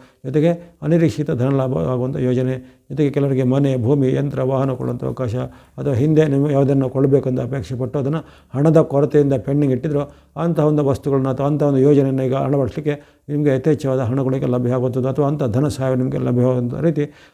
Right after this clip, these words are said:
ನಿರೀಕ್ಷಿತ ಮತ್ತು ಅನಿರೀಕ್ಷಿತವಾದ ಬೆಳವಣಿಗೆಗಳು ಹನ್ನೆರಡು, ಹದಿಮೂರರಲ್ಲಿ ನಿಮಗೆ ನವೆಂಬರ್ ಹದಿಮೂರ, ಹನ್ನೆರಡು ಹದಿಮೂರರಲ್ಲಿ ಸಿಗಲಿದೆ. ಆ ಬಳಿಕ ನವೆಂಬರ್ ಹದಿನಾಲ್ಕು, ಹದಿನೈದು, ಹದಿನಾಲ್ಕು, ಹದಿನೈದು ಅಷ್ಟೇನು ಉತ್ತಮವಾಗಿಲ್ಲ. ನಷ್ಟ ಭಾವದಲ್ಲಿರುವಂಥ ಚಂದ್ರನು ನಿಮಗೆ ಕಷ್ಟ ನಷ್ಟಗಳಿಗೆ ಕಾರಕನಾಗ್ಬೋದು.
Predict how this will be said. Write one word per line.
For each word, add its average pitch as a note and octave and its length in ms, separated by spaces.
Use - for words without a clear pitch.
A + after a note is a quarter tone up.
ನಿರೀಕ್ಷಿತ E3 420
ಮತ್ತು C#3+ 240
ಅನಿರೀಕ್ಷಿತವಾದ C#3 600
ಬೆಳವಣಿಗೆಗಳು C3+ 640
ಹನ್ನೆರಡು, C#3+ 360
ಹದಿಮೂರರಲ್ಲಿ B2+ 420
ನಿಮಗೆ C3 200
ನವೆಂಬರ್ B2+ 300
ಹದಿಮೂರ, A#2+ 240
ಹನ್ನೆರಡು B2+ 300
ಹದಿಮೂರರಲ್ಲಿ C3 300
ಸಿಗಲಿದೆ. A#2+ 640
ಆ E3 40
ಬಳಿಕ D3+ 220
ನವೆಂಬರ್ C#3+ 400
ಹದಿನಾಲ್ಕು, C3+ 480
ಹದಿನೈದು, B2 340
ಹದಿನಾಲ್ಕು, C3+ 440
ಹದಿನೈದು B2 280
ಅಷ್ಟೇನು B2 280
ಉತ್ತಮವಾಗಿಲ್ಲ. B2+ 540
ನಷ್ಟ C#3+ 260
ಭಾವದಲ್ಲಿರುವಂಥ B2 600
ಚಂದ್ರನು C3 440
ನಿಮಗೆ C#3+ 220
ಕಷ್ಟ B2+ 280
ನಷ್ಟಗಳಿಗೆ C3+ 420
ಕಾರಕನಾಗ್ಬೋದು. B2+ 680